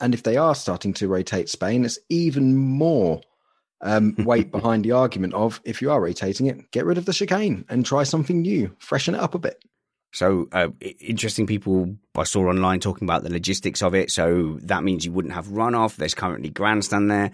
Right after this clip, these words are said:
Speaker 2: So you might have to take away some grandstand to make it happen. But also, we have just seen that with these modern cars, the chicane onto a straight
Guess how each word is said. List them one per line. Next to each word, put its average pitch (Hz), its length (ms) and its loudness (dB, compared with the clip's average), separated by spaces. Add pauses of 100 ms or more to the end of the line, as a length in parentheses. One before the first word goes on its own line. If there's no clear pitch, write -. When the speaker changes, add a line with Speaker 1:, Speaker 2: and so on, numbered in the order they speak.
(220)
Speaker 2:
So - 120 -4
you 92 40 0
might 71 100 -2
have 78 100 -8
to - 60 -16
take 92 220 -4
away 82 120 -2
some 98 360 0
grandstand 95 680 2
to 85 300 0
make 92 360 0
it 85 80 -2
happen. 104 540 0 (360)
But 101 300 2 (360)
also, 117 500 2
we 110 320 0
have 113 180 -4
just 117 220 0
seen 139 380 2 (280)
that 104 400 0
with 104 220 0
these 107 180 0
modern 101 280 2
cars, 90 400 0 (440)
the 98 460 0
chicane 135 600 0
onto 123 460 2
a 104 40 2
straight 104 540 -2